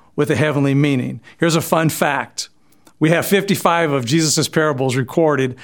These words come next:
and all of them are in the Gospels of Matthew, Luke, and Mark. So I want to invite you to open your Bibles to Matthew chapter seven, verse twenty-four.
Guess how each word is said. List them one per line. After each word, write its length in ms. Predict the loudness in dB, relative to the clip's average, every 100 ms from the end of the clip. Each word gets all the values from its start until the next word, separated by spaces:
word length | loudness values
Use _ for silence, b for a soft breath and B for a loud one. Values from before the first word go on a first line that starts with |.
| B -6
and 140 | -4 2
all 240 | 2 4
of 80 | 2
them 200 | 2 2
are 60 | 0
in 60 |
the 80 | 0
Gospels 640 | 2 2 0 -2 -2 -2 -8 B B
of 160 | -2 0
Matthew, 600 | 0 -2 -2 -2 -2 -4 b b
Luke, 440 | -2 0 0 -4 -8
and 240 | -4 -2 0
Mark. 520 | 0 -2 -4 -10 -20 _ b b b
So 120 | -2
I 40 | 0
want 100 | 0
to 60 |
invite 500 | 0 0 0 0 0
you 160 | 0 0
to 160 | -4
open 260 | -2 0 0
your 80 | -2
Bibles 340 | -2 -2 -4
to 140 | -4 -4
Matthew 460 | -2 -4 -6 -8
chapter 540 | -6 -4 -6 -6 -6 -4
seven, 600 | -2 0 0 0 -2 -2
verse 300 | -2 -4 -4
twenty-four. 800 | -4 -4 -4 -4 -6 -6 -12